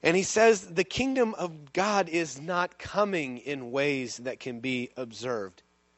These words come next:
Duh, you've already missed it, <laughs> right? The kingdom of God is at hand, and you're still looking for it. What did he tell Pilate? "My kingdom is not of this world." What were they looking for? They were looking for a kingdom that is of this world,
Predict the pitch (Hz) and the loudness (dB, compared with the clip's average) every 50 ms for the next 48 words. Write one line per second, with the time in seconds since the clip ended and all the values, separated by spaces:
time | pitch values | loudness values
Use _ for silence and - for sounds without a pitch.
0 | _ _ _ _ _ _ _ - 98 - 139 170 165 139 131 123 135 139 147 156 | _ _ _ _ _ _ _ -12 -4 0 2 2 2 2 0 -2 -4 -4 -2 0
1 | 151 139 127 113 123 185 196 - - - 95 82 - - - - - 175 - - | 0 0 -2 -2 -4 -4 -4 -4 -6 -8 -8 -10 -10 -12 -12 -10 -8 -8 -6 -6
2 | 180 - - - - - - - - _ _ _ _ _ _ _ _ _ _ _ | -8 -8 -10 -20 -20 -20 -20 -20 -20 _ _ _ _ _ _ _ _ _ _ _
3 | _ _ _ _ _ _ _ _ - 151 - - 247 262 226 208 175 160 139 196 | _ _ _ _ _ _ _ _ -8 -6 -2 0 2 2 2 2 0 2 6 8
4 | 202 196 165 165 143 160 147 - - - 202 190 170 139 127 117 113 131 139 147 | 8 8 8 6 2 -2 -2 -2 -2 0 2 2 2 2 0 -2 -4 -6 -4 -2
5 | 175 185 - - - 170 143 139 165 156 - 151 127 104 - 113 104 95 85 78 | -2 -2 -2 0 0 0 0 0 -2 -2 -2 -4 -6 -6 -8 -8 -8 -8 -8 -10
6 | - _ _ _ _ _ _ _ _ _ _ _ _ _ _ _ _ _ _ _ | -14 _ _ _ _ _ _ _ _ _ _ _ _ _ _ _ _ _ _ _
7 | _ _ _ _ _ _ _ - 165 208 208 196 190 - - 180 160 - - 202 | _ _ _ _ _ _ _ -2 0 2 2 2 2 0 0 -2 0 0 2 4
8 | 202 165 139 135 131 147 160 175 - - 202 190 175 165 160 147 123 156 160 156 | 4 4 4 0 0 0 -2 -2 -2 -4 -4 -2 -2 -2 -4 -4 -4 -2 -2 0
9 | 156 151 - - _ _ - 185 170 156 135 139 160 151 - - 156 170 170 147 | -2 -2 -4 -10 _ _ -4 -2 -2 -2 -2 -4 -6 -6 -6 -6 -4 -2 0 0
10 | 135 131 151 180 233 220 190 170 185 170 165 175 196 190 - - 147 135 113 - | 0 0 -2 -2 -2 -2 -2 -2 0 -2 0 -2 -2 -4 -4 -10 -10 -10 -10 -8
11 | 139 131 120 107 101 101 _ _ _ _ _ _ _ _ _ _ _ _ _ _ | -8 -6 -6 -6 -8 -10 _ _ _ _ _ _ _ _ _ _ _ _ _ _
12 | _ - 165 165 170 180 202 208 220 226 196 170 - 202 180 165 - - 202 202 | _ -2 0 0 2 4 2 2 2 0 -4 -2 -2 -2 -2 -2 -4 -6 -4 -4
13 | 196 185 185 175 170 160 165 165 175 170 - - - - 175 185 160 147 151 175 | -2 -2 -2 -4 -2 -4 -4 -2 -2 -4 -6 -6 -4 -2 0 0 -2 -2 -4 -6
14 | 156 - - 156 170 185 180 151 151 | -6 -6 -6 -4 -2 0 0 0 -2